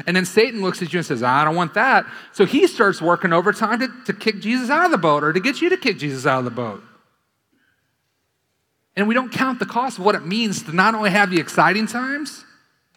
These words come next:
but to have those times where life seems hard. For us, the Bible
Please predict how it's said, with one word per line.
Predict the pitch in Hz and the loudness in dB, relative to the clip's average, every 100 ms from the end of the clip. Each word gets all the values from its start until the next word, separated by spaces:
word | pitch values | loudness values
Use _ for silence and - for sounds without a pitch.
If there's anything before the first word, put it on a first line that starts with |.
| _ - | _ -6
but | 190 | -2
to | |
have | 196 202 | -2 0
those | 208 - | -4 -4
times | - 202 185 | -6 -6 -2
where | 139 | -2
life | 123 139 | 0 -2
seems | - 147 131 | -4 -6 -6
hard. | 123 98 90 - _ _ _ _ _ _ _ _ _ _ _ _ _ _ _ _ - | -4 -6 -8 -18 _ _ _ _ _ _ _ _ _ _ _ _ _ _ _ _ -10
For | 165 | -8
us, | 190 233 240 - - - _ _ | -2 -2 -2 -4 -16 -20 _ _
the | 127 | -12
Bible | 101 156 185 226 220 214 202 | -8 -4 -2 -2 -2 -2 -4